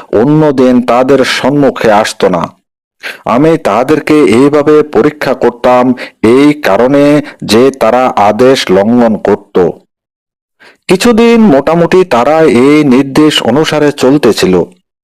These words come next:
কিন্তু নাফরমানি, অকৃতজ্ঞতা আর আল্লাহর নির্দেশের প্রতি বিদ্রোহ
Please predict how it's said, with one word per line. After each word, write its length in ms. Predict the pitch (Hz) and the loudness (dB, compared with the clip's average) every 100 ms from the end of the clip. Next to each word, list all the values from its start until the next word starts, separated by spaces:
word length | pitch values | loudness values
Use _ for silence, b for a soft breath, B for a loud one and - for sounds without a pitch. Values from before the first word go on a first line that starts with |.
| _ b b _ | _ b b _
কিন্তু 380 | 120 120 127 131 | -2 -2 0 0
নাফরমানি, 920 | 113 107 135 131 135 131 135 135 135 131 B - | 0 -2 -2 -2 0 0 2 0 0 -4 B -4
অকৃতজ্ঞতা 1040 | 117 - - 113 127 117 104 117 131 135 | -2 -2 -4 -2 0 0 -2 -2 0 0
আর 440 | 131 113 110 123 | 0 0 2 2
আল্লাহর 640 | 123 113 113 135 135 143 127 | 0 0 2 2 0 0 2
নির্দেশের 640 | 110 131 135 147 151 139 | 0 0 -2 -2 -2 -2
প্রতি 400 | - 120 147 139 | -2 -2 0 0
বিদ্রোহ 720 | 101 117 135 151 135 143 | 0 -2 0 -2 0 0